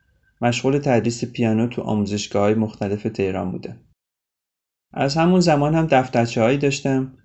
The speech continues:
که تجربیات تدریسم با هنرجوها رو توش ثبت می‌کردم. بعضی از همکارای من تو آموزشگاه‌ها همون روش تدریسی رو در پیش گرفتن که از معلمشون یاد گرفته بودن.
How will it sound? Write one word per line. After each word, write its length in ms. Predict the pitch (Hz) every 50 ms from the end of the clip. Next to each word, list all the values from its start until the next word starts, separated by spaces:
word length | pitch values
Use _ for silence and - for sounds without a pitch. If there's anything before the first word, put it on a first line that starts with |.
| _ _ _ _ _ _ _ _ _ _ _ -
که 240 | - 135 135 131
تجربیات 680 | 127 135 127 123 120 120 120 120 110 120 120 135 - 175
تدریسم 640 | - 147 131 117 - - 127 139 139 - 143 143
با 120 | 135 127 123
هنرجوها 640 | 123 117 113 110 110 107 107 110 104 104 104 110 110
رو 400 | 120 127 127 127 123 123 - -
توش 220 | - 131 120 120 -
ثبت 380 | - - 113 107 107 - - -
می‌کردم. 540 | 95 - - - - - 117 - - 123 - _ _ _ _ _ _ _ _ _ _ _ _ _ _ _ _ _ _ _ _ _ _ _ _ -
بعضی 260 | - 151 160 170 180
از 140 | 175 170 170
همکارای 460 | 147 143 139 - 135 123 127 131 139
من 240 | 143 139 135 135 139
تو 140 | - 143 131
آموزشگاه‌ها 1120 | - 113 120 117 113 113 113 110 - - - 113 110 117 117 117 120 123 123 123 - _ _ _ _ _ _ _ _ _ _ -
همون 200 | 139 156 160 147
روش 300 | 139 131 120 135 135 -
تدریسی 600 | 147 - 143 131 120 123 131 139 139 - - 143
رو 60 | 135
در 140 | 131 127 127
پیش 260 | 127 131 127 127 -
گرفتن 520 | 123 120 120 120 120 123 120 120 120 120
که 140 | 120 120 110
از 240 | - 107 101 107 107
معلمشون 760 | 101 104 101 101 98 98 104 104 101 101 - - 107 104 101
یاد 220 | 101 101 98 95
گرفته 400 | - - 113 - 101 - - 107
بودن. 420 | 95 95 92 98 95 95 98 -